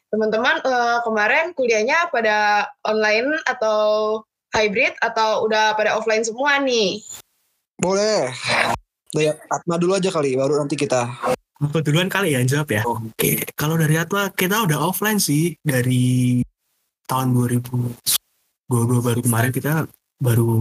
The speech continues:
Speaker 3: eh, melaksanain offline, cuman sebelumnya kita masih online.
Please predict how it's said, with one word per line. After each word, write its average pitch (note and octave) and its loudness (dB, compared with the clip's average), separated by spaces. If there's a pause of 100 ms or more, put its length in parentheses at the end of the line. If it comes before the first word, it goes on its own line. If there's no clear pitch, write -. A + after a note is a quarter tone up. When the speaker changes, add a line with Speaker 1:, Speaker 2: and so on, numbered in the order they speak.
(920)
Speaker 3:
eh, A#2+ 0
melaksanain A2+ 0
offline, A2 0
cuman B2 -2
sebelumnya A#2 0
kita A#2+ -2
masih A#2+ 0
online. - -2